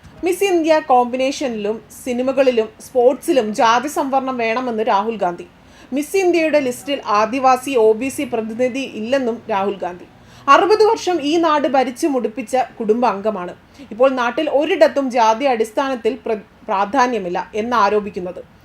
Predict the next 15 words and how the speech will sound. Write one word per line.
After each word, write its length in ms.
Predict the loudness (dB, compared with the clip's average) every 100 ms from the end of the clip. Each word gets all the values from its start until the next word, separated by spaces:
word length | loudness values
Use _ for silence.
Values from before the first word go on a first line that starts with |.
| -20 -16 -6
ഇന്ത്യൻ 320 | -2 0 0
സൈന്യത്തെക്കുറിച്ച് 720 | 0 0 -2 -4 -6 -6 -6
യുവാക്കൾക്കിടയിൽ 800 | -4 2 2 0 -4 0 0 2
തെറ്റിദ്ധാരണയുണ്ടാക്കാൻ 1080 | -2 -4 -2 0 0 0 0 0 0 -2 -2
പച്ചക്കള്ളം 600 | -6 -4 -4 2 2 2
ലോക്സഭയിൽ 500 | 0 -2 -2 -4 -4
പറഞ്ഞ 280 | 0 -2 0
രാഹുൽ 360 | 0 2 0 -2
ഗാന്ധിയാണ് 600 | -2 0 -2 -2 -2 -8 -12 -20 -20 _ 0
കേരളത്തിലെ 440 | 2 6 6 6 6
മാധ്യമം 580 | 4 2 0 0 -2 -2
ഇന്നലെ 400 | -4 2 4 4
മുഴുവൻ 380 | 2 0 -2 -4 -18 -20 -12
കുത്തിയിരുന്ന് 600 | -12 -10 -2 0 0 0 -2
പുകഴ്ത്തിയത്. 580 | -2 -4 -2 -2 -2